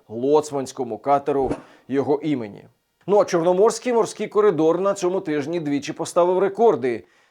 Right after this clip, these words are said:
Сімнадцятого та вісімнадцятого лютого з портів Великої Одеси вийшло по шістнадцять суден. У цілому, з вересня дві тисячі двадцять третього року українським морським коридором пройшло вже понад сімсот п'ятдесят суховантажів та танкерів,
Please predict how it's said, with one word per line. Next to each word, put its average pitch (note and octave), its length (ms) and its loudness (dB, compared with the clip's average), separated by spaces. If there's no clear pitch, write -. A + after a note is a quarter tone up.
Сімнадцятого D3+ 920 0
та B2+ 220 0
вісімнадцятого C#3+ 840 0
лютого D#3+ 380 2
з - 60 -14
портів D3+ 360 -4
Великої D3 460 0
Одеси D3+ 380 -4
вийшло D3 380 -2
по D#3 160 -4
шістнадцять D#3+ 640 -6
суден. D#3 480 0
У D3 100 -2
цілому, A3 500 2
з A#2+ 100 -6
вересня D#3+ 420 2
дві C#3+ 140 -2
тисячі D3+ 260 -6
двадцять D3+ 320 -2
третього E3 340 -2
року A3 300 4
українським D3+ 640 -2
морським D3 340 -4
коридором C#3+ 540 0
пройшло C#3 500 2
вже C#3 320 2
понад D#3 320 -2
сімсот D3+ 420 -6
п'ятдесят C3+ 500 -2
суховантажів C3+ 920 -4
та C3 140 -2
танкерів, G3 720 2